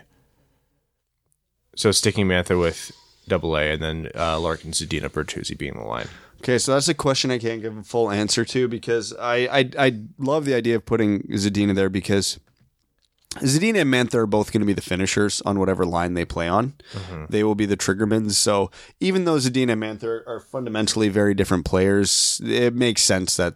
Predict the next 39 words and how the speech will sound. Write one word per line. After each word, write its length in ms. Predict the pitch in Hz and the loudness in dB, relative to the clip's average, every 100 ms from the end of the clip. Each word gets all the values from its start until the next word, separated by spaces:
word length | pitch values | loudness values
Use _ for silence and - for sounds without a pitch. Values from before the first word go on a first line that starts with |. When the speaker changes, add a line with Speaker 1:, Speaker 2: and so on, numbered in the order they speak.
| _ 101 | _ -6
Speaker 2:
either 220 | 101 101 | -2 -2
one 160 | 95 95 | -2 -4
of 60 | |
them 100 | 92 | -4
would 140 | 90 87 | -6 -4
slot 260 | 98 90 | 0 0
into 160 | 92 92 | 0 -2
that 160 | 87 80 | -2 -2
spot. 340 | - 87 - - - - - | 0 0 0 -8 -18 -18 -6
Now, 240 | 120 113 107 | 0 2 2
I 140 | 110 | 0
don't 440 | 98 117 139 160 | 0 0 2 0
love 240 | 135 123 104 | 2 0 2
the 100 | 107 | 2
idea 420 | 98 95 98 92 - | 2 0 2 2 0
of 440 | 98 95 92 87 - | 0 2 2 -2 -4
Mantha 360 | 101 92 95 | -2 0 0
with 140 | 95 92 | 0 0
Athanasiou 920 | 98 95 90 87 - 131 123 104 104 - | 0 0 -2 -4 -2 0 2 4 2 0
unless 1200 | 104 104 104 110 127 139 143 139 - - - - - _ _ _ - | 0 2 0 2 2 4 4 4 4 2 0 -4 -8 _ _ _ -10
we 280 | 113 117 110 | -2 2 2
ha-, 360 | 104 104 101 104 | 2 2 2 2
we 120 | 107 | 0
draft 340 | 98 107 101 101 | 2 2 2 0
a 40 | |
Trevor 300 | - 104 98 | 0 0 0
Zegras 600 | 90 95 95 92 - - - | -2 -2 0 0 -2 -6 -6
type 300 | 98 90 - | -2 -2 -2
player 340 | 95 90 82 | 0 2 0
and 180 | 85 87 | -2 -2
have 280 | 90 87 87 | -2 -2 0
that, 280 | 90 82 | 0 0
him 320 | - 104 92 85 | -2 2 2 0
playing 340 | 85 82 78 | -4 -4 -2
center 260 | - 85 80 | -4 -2 -2
with 140 | 78 | -2
those 220 | 82 80 | 0 0
guys, 240 | 85 80 - | 2 0 2
'cause 200 | 95 | 0